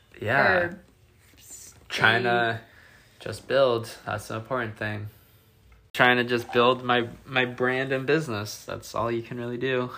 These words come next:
Speaker 2: Well, go hit B with a follow. He's always got beautiful houses. I'm actually, um, trying to put together a day where I can just, like, be Braden's shadow.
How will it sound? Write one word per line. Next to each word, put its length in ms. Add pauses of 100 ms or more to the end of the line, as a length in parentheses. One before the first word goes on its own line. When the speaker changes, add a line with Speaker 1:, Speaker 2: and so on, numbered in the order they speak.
Speaker 2:
Well, 340 (460)
go 160
hit 260
B 160
with 140
a 40
follow. 520 (160)
He's 180
always 300
got 400
beautiful 500
houses. 540
I'm 100
actually, 640 (440)
um, 600 (840)
trying 500
to 80
put 200
together 320
a 60
day 220
where 140
I 100
can 160
just, 340 (140)
like, 160 (360)
be 160
Braden's 460
shadow. 520